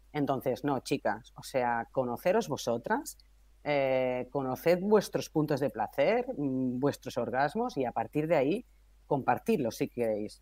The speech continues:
pero no responsabilicemos de, de, del, del placer o no a,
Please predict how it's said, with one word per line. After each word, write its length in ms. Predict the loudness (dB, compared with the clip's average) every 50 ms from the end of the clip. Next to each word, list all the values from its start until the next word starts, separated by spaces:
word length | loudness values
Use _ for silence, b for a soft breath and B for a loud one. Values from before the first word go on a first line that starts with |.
| _ _
pero 260 | 2 2 2 2 2 -2
no 240 | 0 0 2 2
responsabilicemos 1200 | 2 0 -2 -2 -2 0 0 0 0 0 0 0 0 0 -4 -4 -4 -2 -2 0 0 0 -2 -2 -2 -2
de, 500 | -2 0 0 0 -2 -4 -6 -8 -12 -16 _ _ _ _ _ _ _ _
de, 420 | -10 -4 0 2 2 2 2 0 -2
del, 580 | -2 -2 -2 -2 -2 -4 -6 -6 -8 -8 -10 -12 -16 -20 -18 -18 -16 -10
del 200 | -8 -6 -6 -6
placer 560 | -4 -2 -2 -2 -2 -2 0 0 0 0 0 -2
o 140 | -4 -2 -2
no 340 | 0 -2 -2 -2 -4 -6 _ -2
a, 720 | 0 0 0 0 -2 -4 -4 -4 -6 -6 -8 -10 -10 -14